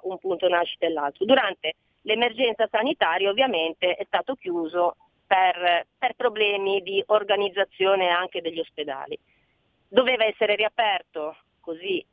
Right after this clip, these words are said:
aveva detto il governatore Toti, a breve, sono passati due anni. Vero è che mancano i medici e su questo non possiamo nasconderci dietro un dito. Anche la proposta che ha fatto la Lega di,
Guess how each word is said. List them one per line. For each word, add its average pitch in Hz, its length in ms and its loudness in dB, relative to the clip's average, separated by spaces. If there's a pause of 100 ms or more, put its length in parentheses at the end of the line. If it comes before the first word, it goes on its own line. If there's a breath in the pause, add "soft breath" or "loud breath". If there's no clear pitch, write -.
aveva 165 360 0
detto 170 420 0
il 160 100 -8
governatore 170 680 2
Toti, 156 380 2
a 240 120 0
breve, 180 540 -2
sono 196 140 -4
passati 180 400 -2
due 175 160 -4
anni. 147 360 -4 (100)
Vero 262 300 2
è 196 200 2
che 196 100 -6
mancano 170 380 -6
i 180 40 -12
medici 208 540 -4
e - 160 -18
su - 100 -18
questo - 360 0
non 170 120 -2
possiamo 165 400 0
nasconderci 165 680 0
dietro 160 260 0
un 151 80 0
dito. 190 440 -4 (260 loud breath)
Anche 196 360 0
la 180 120 2
proposta 196 500 0
che - 80 -2
ha 160 80 -4
fatto 190 300 0
la 185 160 2
Lega 180 420 0
di, 180 320 -4